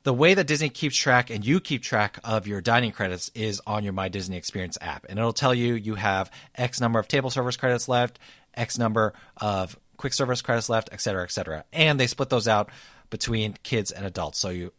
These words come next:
will say have, for example, four table service credits for adults left, four sa-, table service credits for kids left, or that's what you start with. So they separate them out, and they're pretty big sticklers now about using the right credits for the right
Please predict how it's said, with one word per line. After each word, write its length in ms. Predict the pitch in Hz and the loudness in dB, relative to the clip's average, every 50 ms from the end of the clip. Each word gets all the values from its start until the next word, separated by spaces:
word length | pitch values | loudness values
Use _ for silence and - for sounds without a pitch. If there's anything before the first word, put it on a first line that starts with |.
| _ _ | _ _
will 200 | - 104 104 95 | -6 -6 -4 -4
say 280 | 92 - - 98 92 90 | -2 -2 -2 0 -2 -2
have, 300 | 85 80 101 95 90 85 | -2 -2 -2 -2 -4 -4
for 140 | - 101 90 | -6 -8 -8
example, 420 | 82 - 104 92 90 - 90 85 | -6 -6 -6 -6 -6 -8 -10 -12
four 340 | - - - - 113 110 107 | -12 -10 -4 -2 0 0 0
table 220 | - - 104 98 | -2 -4 -4 -4
service 280 | 92 - 101 92 92 - | -4 -4 -4 -6 -6 -6
credits 240 | - 101 98 90 - | -4 -4 -6 -6 -8
for 260 | - - 82 82 - _ _ | -10 -10 -12 -12 -12 _ _
adults 340 | - 101 98 135 151 143 - | -8 0 4 4 4 4 4
left, 300 | 151 143 139 131 - - - _ | 4 2 2 2 0 -6 -16 _
four 200 | - 123 110 101 101 | -2 0 0 0 0
sa-, 160 | - - 107 - | -2 -4 -4 -4
table 220 | - 123 107 98 | -6 -6 -4 -4
service 260 | - - 92 92 - | -4 -4 -4 -4 -6
credits 260 | - - 95 90 82 | -6 -6 -6 -6 -6
for 100 | - - | -8 -10
kids 260 | 85 - - 87 76 - | -10 -8 -8 -8 -6 -8
left, 240 | 76 73 - - | -10 -12 -12 -14
or 180 | 80 78 71 71 - - | -14 -14 -14 -14 -14 -12
that's 180 | - 90 - | -10 -10 -10
what 140 | - - - | -10 -12 -12
you 60 | 87 | -12
start 280 | 85 - - 82 76 71 | -8 -6 -6 -6 -8 -8
with. 160 | 71 - - _ - - - - - | -12 -18 -20 _ -20 -20 -20 -14 -6
So 380 | - - 131 117 110 107 107 - - - - - | -2 2 4 4 4 4 2 0 -4 -14 -10 -6
they 80 | 123 | -2
separate 380 | 117 - 156 139 147 147 143 - | 2 2 2 4 4 4 4 4
them 160 | 135 127 127 | 4 4 6
out, 220 | 120 120 123 120 - | 6 6 6 4 2
and 340 | - 107 104 104 104 98 98 - | -2 -2 0 0 0 -2 -2 -2
they're 160 | - 117 117 | -2 -4 -2
pretty 420 | - - 139 131 131 127 120 123 | -2 -2 0 2 2 2 0 0
big 260 | 113 - - 120 101 - | -2 -4 -4 -4 -2 -4
sticklers 460 | - - 113 - 120 110 104 98 - | -4 -4 -4 -2 0 0 0 0 0
now 300 | 104 98 101 101 101 - | 2 2 2 2 2 0
about 360 | 92 90 98 95 92 92 87 | -4 -6 -4 -4 -4 -6 -6
using 360 | 101 104 104 98 104 98 95 | -8 -8 -6 -6 -6 -8 -8
the 100 | - 98 | -8 -6
right 180 | 87 98 95 - | -6 -6 -6 -6
credits 300 | - - 101 92 90 - | -6 -6 -6 -6 -6 -8
for 140 | - 101 95 | -8 -8 -6
the 100 | 92 87 | -6 -4
right 240 | 92 92 92 95 | -4 -4 -4 -6